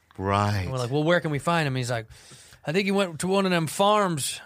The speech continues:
Speaker 2: fa-, way up in Visalia."
Speaker 1: That's right, 'cause when I was checking his sack,
Speaker 2: Mm-hmm.
Speaker 1: right,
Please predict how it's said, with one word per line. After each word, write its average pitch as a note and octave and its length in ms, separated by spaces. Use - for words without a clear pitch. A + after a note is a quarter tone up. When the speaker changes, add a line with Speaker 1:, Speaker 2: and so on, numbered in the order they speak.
Speaker 2:
fa-, D#3 440
way E3 220
up D#3 160
in C#3+ 100
Visalia." C#3 720
Speaker 1:
That's C3+ 200
right, D#3+ 160
'cause C#3+ 160
when D3 120
I C#3+ 120
was C3+ 180
checking F3+ 320
his C3 160
sack, C3+ 680
Speaker 2:
Mm-hmm. A#2+ 200
Speaker 1:
right, C3+ 300